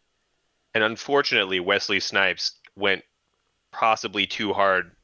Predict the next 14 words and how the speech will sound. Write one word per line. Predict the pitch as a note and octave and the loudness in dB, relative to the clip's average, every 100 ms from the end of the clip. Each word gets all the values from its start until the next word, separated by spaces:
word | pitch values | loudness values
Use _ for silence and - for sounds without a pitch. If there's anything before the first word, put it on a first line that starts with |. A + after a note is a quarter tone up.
| _ - | _ -4
being | F#2+ F2+ E2+ | -2 -2 0
Wesley | E2+ - E2+ | 0 -2 -6
Snipes | - F2+ D#2+ - - | -2 0 0 -2 -6
for | E2+ | -8
three. | F2 F#2 F2+ D#2 D2 _ _ _ _ _ _ _ | -12 -6 -2 -2 -6 _ _ _ _ _ _ _
When | G2 | -4
you | F2+ | -2
look | F2+ - | -2 -2
into | F2+ F2+ E2+ | -2 -2 -4
it, | - | -2
like, | D#2+ - | -2 -2
he | A#2 | -2
was, | G2+ F2+ | -2 -2
like, | D#2 D#2 | -2 -2